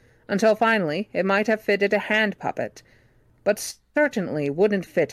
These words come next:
Harry. Aunt Petunia had decided it must have shrunk in the wash, and, to his great relief, Harry wasn't punished. On the other hand, he'd gotten into terrible trouble for being found on the roof of the school kitchens.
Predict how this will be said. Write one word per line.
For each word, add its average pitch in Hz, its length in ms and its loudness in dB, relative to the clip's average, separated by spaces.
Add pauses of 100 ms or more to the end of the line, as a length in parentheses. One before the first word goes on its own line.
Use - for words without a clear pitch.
(120)
Harry. 151 380 -2 (720)
Aunt 320 200 0
Petunia 190 460 0
had 185 200 -2
decided 196 460 0
it 208 160 0
must 214 220 0
have 233 140 -2
shrunk 170 400 -2
in 208 100 0
the 208 80 4
wash, 156 460 0 (420)
and, 220 440 -2
to 196 200 4
his 190 220 0
great 156 440 -2
relief, 196 480 -2 (100)
Harry 175 420 -2
wasn't 175 340 -2
punished. - 540 -12 (760)
On 202 160 2
the 247 120 6
other 226 180 2
hand, 165 320 -2
he'd 247 260 -2
gotten 311 380 2
into 262 220 4
terrible 226 520 2
trouble 151 440 0
for 180 160 -4
being 190 240 -2
found 165 480 0
on 170 100 0
the 165 80 0
roof 165 400 0
of 156 140 -4
the 151 80 -6
school 160 340 0
kitchens. - 640 -8